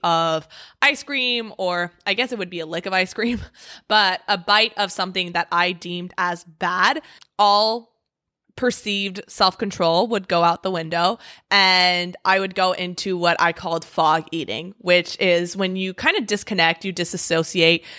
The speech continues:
you don't really taste the food that you're eating. It feels very urgent. It feels very uncomfortable. And then you end up feeling bloated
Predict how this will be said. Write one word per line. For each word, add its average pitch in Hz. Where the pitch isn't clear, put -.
you 196
don't 226
really 208
taste 175
the 180
food 180
that 165
you're 175
eating. 170
It 190
feels 190
very 180
urgent. 175
It 175
feels 185
very 190
uncomfortable. 170
And 180
then 170
you 170
end 165
up 170
feeling 165
bloated 208